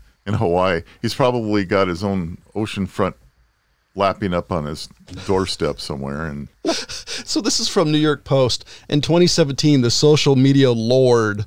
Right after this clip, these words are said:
Speaker 1: Lord.
Speaker 2: filed suit against Native Hawaiians owning tiny parcels around his land to force them to sell their lots so he could enhance his privacy.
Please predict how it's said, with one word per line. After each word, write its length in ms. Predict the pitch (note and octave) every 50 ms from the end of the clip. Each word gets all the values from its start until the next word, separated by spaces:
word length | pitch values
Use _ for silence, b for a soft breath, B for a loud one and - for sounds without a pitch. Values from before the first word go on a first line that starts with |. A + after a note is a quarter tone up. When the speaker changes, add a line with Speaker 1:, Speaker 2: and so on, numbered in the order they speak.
| - -
Speaker 1:
Lord. 160 | F2 F#2+ - -
Speaker 2:
filed 400 | C3+ D#3 D#3 D3+ D3 D3 C#3 -
suit 200 | - D#3 D#3+ D3+
against 280 | C3+ D3 C#3 - -
Native 280 | B2+ C3 C#3 C#3 C#3+ -
Hawaiians 520 | C#3 C3 B2 B2 B2+ B2+ B2 B2 A#2+ A#2
owning 240 | B2 A#2+ B2 B2 A#2
tiny 280 | - B2+ B2+ B2+ B2+ B2
parcels 380 | - C3 B2+ B2 - - A#2+ A#2
around 240 | A2+ A#2 A#2 A#2
his 240 | A#2 A#2+ A#2 - -
land 320 | B2 A#2+ A#2+ A#2 A#2 A#2 A2
to 80 | A2+ A2
force 320 | - - B2 B2 A2+ -
them 140 | C3 A#2+ A2
to 80 | A#2
sell 400 | A2 - - C3 B2 A#2+ B2 A#2+
their 160 | A2 A#2+ A#2 A2+
lots 320 | A2 A2+ A#2+ A2+ - -
so 120 | - C3
he 100 | A#2+ A#2+ A#2
could 220 | - B2 A#2+ A2+ B B B B B B
enhance 840 | - E3 F3 D3+ G#2+ A#2 D#3 F#3+ F#3+ C3 C#2+ - - - - - - - _
his 220 | - A#2 A2 G#2+
privacy. 560 | - - A#2 A2 G#2+ G#2 G#2+ - - G#2 G2+